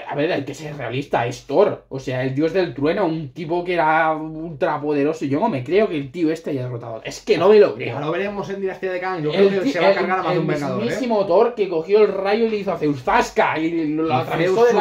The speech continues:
Speaker 1: de la,
Speaker 2: sobrevivió.
Speaker 1: ya, pero lo
Speaker 2: <laughs>
Speaker 1: atravesó de lado a lado
Speaker 2: Sí,
Speaker 1: al
Speaker 2: sí, sí, sí.
Speaker 1: mismísimo Zeus. No, no, es que no me lo trago, tío, no me lo trago,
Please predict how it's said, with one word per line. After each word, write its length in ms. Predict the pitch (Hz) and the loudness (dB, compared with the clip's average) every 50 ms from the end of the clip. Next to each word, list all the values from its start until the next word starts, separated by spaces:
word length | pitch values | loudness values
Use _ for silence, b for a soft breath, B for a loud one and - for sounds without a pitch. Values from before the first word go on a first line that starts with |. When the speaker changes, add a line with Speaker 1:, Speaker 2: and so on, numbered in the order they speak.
| 160 170 | 4 4
Speaker 1:
de 260 | 165 160 147 143 143 | 4 4 4 2 2
la, 100 | 147 160 | 4 4
Speaker 2:
sobrevivió. 220 | - 175 156 147 | 2 2 0 0
Speaker 1:
ya, 160 | 147 196 240 247 | 0 2 4 6
pero 120 | 247 233 | 8 8
lo 40 | 226 | 8
Speaker 2:
<laughs> 60 | 202 | 6
Speaker 1:
atravesó 480 | 202 - - 214 208 202 - - 226 247 | 4 2 0 0 -2 -2 0 2 2 2
de 100 | 285 254 | 2 2
lado 240 | 240 240 247 233 226 | 2 2 0 0 0
a 80 | 214 | 0
lado 220 | 196 208 220 220 214 | 0 2 2 2 2
Speaker 2:
Sí, 60 | 202 | 2
Speaker 1:
al 60 | 190 185 | 0 0
Speaker 2:
sí, 100 | - - | -2 -4
sí, 80 | - - | -4 -4
sí. 60 | 139 | -4
Speaker 1:
mismísimo 420 | - 208 135 - 240 233 214 175 | -4 -4 -4 -2 -2 0 -2 -2
Zeus. 480 | - - 190 208 196 151 127 120 - b b b b b b b b b b b b b b b b b _ | 0 0 2 2 2 2 0 -4 -8 b b b b b b b b b b b b b b b b b _
No, 540 | 135 156 175 190 233 254 - - - - _ _ | -6 -2 4 6 6 6 6 4 0 -4 _ _
no, 460 | 147 175 190 214 226 202 160 - - - | -12 -6 0 2 2 2 2 0 -6 -10
es 220 | - 190 190 - | -10 -10 -10 -10
que 200 | - - - 269 | -8 -6 -4 -2
no 140 | 240 254 269 | 2 2 4
me 100 | 277 269 | 6 6
lo 140 | 269 285 285 | 6 6 6
trago, 320 | 294 311 262 196 160 147 | 6 4 2 2 0 -4
tío, 220 | 151 208 196 170 151 | -6 -6 -6 -6 -6
no 180 | 156 190 226 | -4 -4 -2
me 80 | 247 254 | 0 0
lo 140 | 240 226 208 | 0 0 -2
trago, 400 | 196 151 139 131 113 113 113 | -4 -6 -8 -8 -10 -12 -14